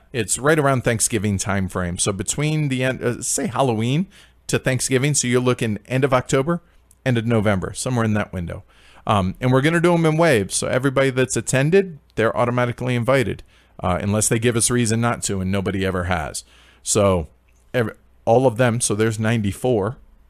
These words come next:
Uh, and then depending on how many R S V P and pay, then we invite more. So that's how that'll work. Asher bed camera, get on it.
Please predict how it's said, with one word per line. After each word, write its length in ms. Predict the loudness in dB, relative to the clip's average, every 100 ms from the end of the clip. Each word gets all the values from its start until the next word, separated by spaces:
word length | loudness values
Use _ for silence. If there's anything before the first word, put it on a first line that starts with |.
| _ _ -20 _ _ _ -2
Uh, 420 | 2 4 4 2
and 220 | 0 2 2
then 240 | 2 2
depending 340 | 2 0 0
on 140 | 0 0
how 120 | 0
many 280 | 0 0 0
R 180 | 2 2
S 140 | 2
V 160 | -2 -2
P 260 | -2 -4
and 260 | -4 -4 -4
pay, 540 | -4 0 0 0 -4 -8 -20 _ _
then 180 | -4 -2
we 260 | -2 -4 -10 _ _ -20 -20 _ _ -20 _ _ _ _ _ _ _ _ _ -4
invite 340 | -2 -2 0
more. 280 | -2 -2 -6 -20
So 260 | -8 -6 -4
that's 180 | -4 -2
how 100 | -2
that'll 240 | -2 -4 -6
work. 260 | -10 -16 _ _ _ _ _ _ _ _ _ _ _ _ _ _ _ _ _ _ _ _ _ _ _ _ _ _ _ _ _ _ _ _ -2
Asher 280 | 0 2 2
bed 300 | 2 2 0
camera, 340 | 0 2 0
get 200 | 0 2
on 180 | 2
it. 100 | 2